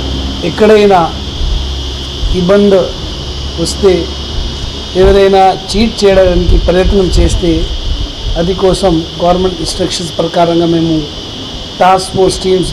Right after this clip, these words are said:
లోకల్ పోలీస్ స్టేషన్స్, ఏసీపీ, సీఐలు, ఎస్ఐలు అందరూ ఈ లాస్ట్ వీక్, ఫిఫ్టీన్ డేస్ లాస్ట్ వీక్ నుంచి already ఇన్ఫర్మేషన్ చెప్పి వాళ్ళకి అలర్ట్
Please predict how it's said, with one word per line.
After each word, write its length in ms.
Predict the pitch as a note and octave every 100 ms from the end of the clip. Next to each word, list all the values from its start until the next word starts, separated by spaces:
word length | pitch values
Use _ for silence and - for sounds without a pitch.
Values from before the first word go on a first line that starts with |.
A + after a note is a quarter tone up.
| F3
లోకల్ 300 | F#3 G3 F#3+
పోలీస్ 240 | F#3 E3+ -
స్టేషన్స్, 500 | F#3 E3+ F3 F3 - - - E3
ఏసీపీ, 380 | E3+ F3+ E3+ F3+ F3 -
సీఐలు, 420 | F3 F3 E3+ E3+ E3+ E3
ఎస్ఐలు 360 | - F3 E3+ E3+
అందరూ 280 | E3+ G3 F#3+ - - - - - - - - - - - F3+
ఈ 40 | E3
లాస్ట్ 300 | F3+ G3+ - F3+
వీక్, 240 | F#3+ - - - - - - - - - - - - - -
ఫిఫ్టీన్ 360 | E3 G#3 F#3 F#3
డేస్ 220 | F#3 F3 - - - E3+
లాస్ట్ 220 | F3 E3+
వీక్ 180 | F#3 E3+ F3
నుంచి 240 | E3 F3 E3+ D3+
already 340 | E3+ E3+ F3 E3+ - F3
ఇన్ఫర్మేషన్ 680 | E3 E3+ F3 F3 F3+ F3+ E3+ - - - - - - - - -
చెప్పి 220 | E3+ G3+ F#3
వాళ్ళకి 280 | F#3 E3+ E3+
అలర్ట్ 320 | F#3 G3+ G3